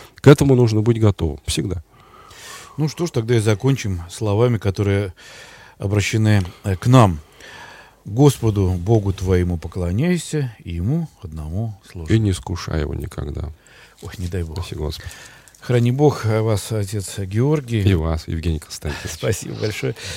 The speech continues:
Speaker 2: Я очень вам признателен за разъяснение столь важного для нас отрывка из Священного Писания, потому что эти слова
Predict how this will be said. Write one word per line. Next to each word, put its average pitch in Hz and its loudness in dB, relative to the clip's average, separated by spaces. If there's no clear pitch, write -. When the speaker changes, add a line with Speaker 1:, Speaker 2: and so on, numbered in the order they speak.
Speaker 2:
Я 131 4
очень 120 -4
вам 117 0
признателен 117 -2
за 101 0
разъяснение 104 -2
столь 113 -4
важного 107 0
для 95 -4
нас 95 -6
отрывка 95 -8
из - -14
Священного 90 -8
Писания, 135 -6
потому 87 -12
что - -14
эти 131 -14
слова 98 -8